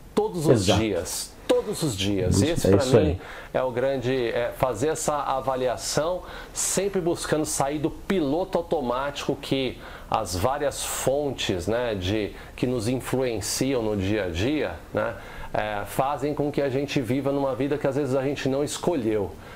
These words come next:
Speaker 1: Então, pra mim, esse é o meu
Speaker 2: Sem
Speaker 1: grande
Speaker 2: dúvida.
Speaker 1: tema aqui relacionado ao perfeccionismo, meu amigo. Mas e você, cara?
Speaker 2: É isso aí.
Speaker 1: Quais que são as suas conclusões? Vamos lá.
Speaker 2: Vamos lá. Ô, Leandro, vamos passar aqui. A gente separou quatro. Você já come-, você...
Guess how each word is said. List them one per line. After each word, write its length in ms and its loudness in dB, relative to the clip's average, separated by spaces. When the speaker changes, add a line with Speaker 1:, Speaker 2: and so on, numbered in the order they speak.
Speaker 1:
Então, 120 -2
pra 140 2
mim, 80 0
esse 200 0
é 40 2
o 40 -2
meu 80 2
Speaker 2:
Sem 120 8
Speaker 1:
grande 340 6
Speaker 2:
dúvida. 240 -2
Speaker 1:
tema 280 2
aqui 140 -2
relacionado 680 0
ao 60 -2
perfeccionismo, 1000 0
meu 160 0
amigo. 320 0
Mas 320 -2
e 60 0
você, 400 0
cara? 340 2
Speaker 2:
É 40 6
isso 200 4
aí. 120 4
Speaker 1:
Quais 200 0
que 40 -6
são 160 0
as 60 -6
suas 240 -2
conclusões? 1040 -2
Vamos 200 2
lá. 160 0
Speaker 2:
Vamos 320 8
lá. 280 2
Ô, 80 8
Leandro, 340 4
vamos 180 4
passar 420 4
aqui. 280 2
A 60 4
gente 180 -2
separou 340 4
quatro. 400 0
Você 220 0
já 100 2
come-, 260 2
você... 220 0